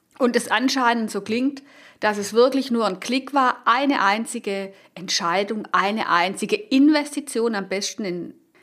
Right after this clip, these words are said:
in das Produkt, was jetzt angeboten wird, und alles wird für dich über Nacht sich verändern.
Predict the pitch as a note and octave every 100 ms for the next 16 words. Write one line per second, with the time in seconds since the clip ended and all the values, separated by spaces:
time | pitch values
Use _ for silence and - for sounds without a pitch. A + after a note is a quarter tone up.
0 | _ - G3 F#3 - G#3 A#3+ A#3+ C#4 C4
1 | C4+ - A#3 A#3 A#3 A#3+ A#3 A3+ G#3+ G#3+
2 | - - - G3+ - G#3 A3 A3 G#3+ -
3 | G3 G3 - F3+ G3+ F#3+ - D#3+ E3 E3
4 | D#3+ E3+ - - F3+ - - - - -
5 | -